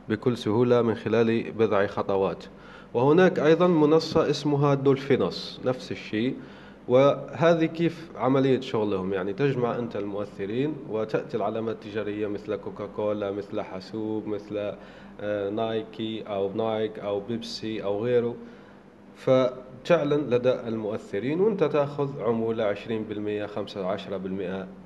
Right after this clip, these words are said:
حسب يعني نظام عملك. فهذه هي منصات تجميع المؤثرين. أيضا أنا عندي سلسلة يعني من المشاريع الغربية الناجحة التي تدر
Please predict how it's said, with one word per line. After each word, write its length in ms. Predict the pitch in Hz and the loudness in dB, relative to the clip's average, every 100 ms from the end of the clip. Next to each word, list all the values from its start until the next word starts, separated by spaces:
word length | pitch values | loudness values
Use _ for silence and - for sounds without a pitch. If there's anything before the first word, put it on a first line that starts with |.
| - | -18
حسب 420 | - 117 - 98 | -8 -8 -8 -6
يعني 440 | 101 95 98 95 92 | -4 -4 -6 -8 -6
نظام 360 | 107 104 101 87 | -6 -4 -4 -4
عملك. 320 | 90 82 80 - - | -6 -8 -12 -16 -10
فهذه 480 | 104 123 127 131 127 | -2 0 2 0 0
هي 300 | 113 120 117 - | -2 0 0 -2
منصات 480 | 107 107 104 127 117 | -6 -4 -4 -2 -2
تجميع 440 | - 101 107 110 | -4 -4 -2 -2
المؤثرين. 600 | 104 104 95 92 92 92 85 - | -4 -6 -6 -8 -10 -8 -8 -2
أيضا 440 | 170 156 151 135 | 0 2 2 2
أنا 320 | 139 151 151 - | 2 2 0 -2
عندي 440 | 139 143 127 135 135 - - - - - | 0 2 4 2 0 -10 -18 -20 -20 -20
سلسلة 500 | - 147 143 120 107 | -6 -4 -4 -4 -2
يعني 500 | 107 117 107 117 131 139 104 | 0 0 0 0 -2 -4 -4
من 180 | 110 | -2
المشاريع 640 | 113 113 113 107 104 127 101 | 0 -2 -2 -4 -2 0 0
الغربية 480 | 101 104 101 120 107 | -2 -4 -4 -4 -2
الناجحة 420 | 117 127 110 113 | 0 -2 -2 -4
التي 300 | 113 113 117 | -4 -4 -6
تدر 320 | 117 110 135 | -8 -2 -2